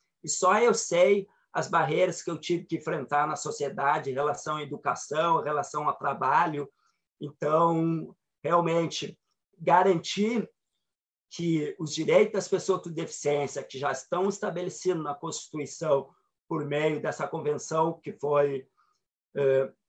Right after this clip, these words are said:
aprovada pelo Congresso Nacional, com essa emenda constitucional e o Estatuto das Pessoas com Deficiência, sancionado pela nossa presidenta, Dilma, a gente com certeza já vai tá cumprindo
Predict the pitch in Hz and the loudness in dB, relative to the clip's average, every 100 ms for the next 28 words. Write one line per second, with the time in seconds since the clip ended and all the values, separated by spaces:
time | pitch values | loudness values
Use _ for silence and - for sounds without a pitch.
0 | _ 147 151 147 139 151 165 156 147 143 | _ 0 0 0 4 4 2 -2 -4 -4
1 | 151 143 147 - 147 120 135 127 143 165 | -4 -2 -4 -4 -8 -8 -8 0 4 6
2 | 185 - _ _ _ _ _ _ _ - | 4 0 _ _ _ _ _ _ _ -10
3 | 131 127 139 131 165 156 151 - - - | -10 -6 -6 -4 -6 -4 -4 -6 -10 -4
4 | 143 131 143 147 151 160 156 - 151 - | -4 2 4 4 2 -4 -4 0 0 0
5 | _ 190 226 202 165 151 _ 143 - 160 | _ 0 0 -2 -2 -2 _ -10 -6 -4
6 | 151 - 143 135 - 143 165 180 165 143 | -4 -2 -2 -2 -4 -4 -2 -2 -4 -8
7 | - _ _ _ - 151 139 147 139 143 | -10 _ _ _ -10 -6 -4 -4 -2 -2
8 | 143 143 143 139 143 - 135 113 143 170 | -2 -4 -2 -4 -6 -6 -6 -2 2 4
9 | 196 175 139 - 147 190 175 143 - - | 2 0 -4 -2 4 6 6 4 -4 -10
10 | _ _ _ _ - 143 156 170 - 185 | _ _ _ _ -4 -2 -2 -4 -2 0
11 | - 165 - 151 165 165 165 165 151 147 | 2 0 2 4 4 4 0 0 2 2
12 | 147 151 - 151 151 156 - _ _ _ | 2 0 2 4 6 2 -4 _ _ _
13 | - 185 170 - 165 175 170 165 160 | 0 0 0 0 2 2 2 -2 -2